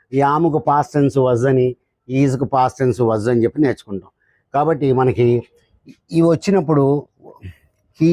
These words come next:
she ఇట్లా వచ్చినప్పుడు ఇక్కడ ఈజ్ అన్నా రావాలి, లేకపోతే పాస్ట్ టెన్స్‌లో వజ్ అన్నా రావాలి, యామ్ అన్నా రావాలి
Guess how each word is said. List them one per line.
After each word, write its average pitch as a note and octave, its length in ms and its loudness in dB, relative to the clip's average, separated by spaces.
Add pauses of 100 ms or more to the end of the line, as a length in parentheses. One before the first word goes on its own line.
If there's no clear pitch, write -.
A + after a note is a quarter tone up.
(100)
she F3+ 100 -2 (120)
ఇట్లా D3+ 180 -2
వచ్చినప్పుడు C#3 440 -2 (540)
ఇక్కడ C3 240 -4 (160)
ఈజ్ C#3+ 180 2
అన్నా D#3+ 180 2 (120)
రావాలి, D#3+ 320 0 (400)
లేకపోతే C#3 240 0 (120)
పాస్ట్ C#3+ 260 -2
టెన్స్‌లో D3 260 -2 (100)
వజ్ A2+ 200 -2
అన్నా C3 240 0
రావాలి, G2 240 -2 (440)
యామ్ C3 420 0
అన్నా E3 200 2 (100)
రావాలి E3 360 0